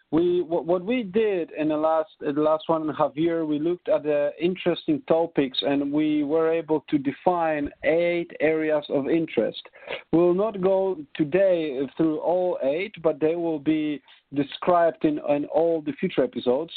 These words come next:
For today, we chose as a topic the cognitive flexibility. And cognitive flexibility was something that, uh, you, Blay, also introduced to, um, to me some time ago as a, a field of your studies at Cambridge University a couple of years back.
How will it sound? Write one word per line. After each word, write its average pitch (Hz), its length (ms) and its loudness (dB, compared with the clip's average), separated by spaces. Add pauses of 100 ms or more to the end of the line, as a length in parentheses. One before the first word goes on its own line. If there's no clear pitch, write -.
(160)
For 170 160 4
today, 170 480 0
we 156 200 -2 (100)
chose 165 400 2
as 135 80 -2
a 143 80 -4 (100)
topic 180 360 0
the 147 100 0
cognitive 160 640 -2
flexibility. 147 840 -2 (500)
And 151 180 2
cognitive 226 480 0
flexibility 175 920 0
was 147 240 -2 (100)
something 165 460 0
that, 143 340 4
uh, 143 200 2
you, 180 260 -2
Blay, 156 360 2
also 151 440 -2
introduced 147 640 -2
to, 151 220 2
um, 135 480 -2
to 147 100 2
me 143 380 -2 (120)
some 139 160 2
time 180 260 2
ago 139 420 0
as 135 160 0
a, 139 380 0
a 131 240 0 (140)
field 175 360 2
of 139 160 0
your 165 240 0 (120)
studies 139 400 0 (560)
at 139 220 2
Cambridge 185 360 0
University 185 580 -2
a 180 40 -2
couple 175 400 0
of 170 40 -4
years 175 260 -2
back. 175 320 2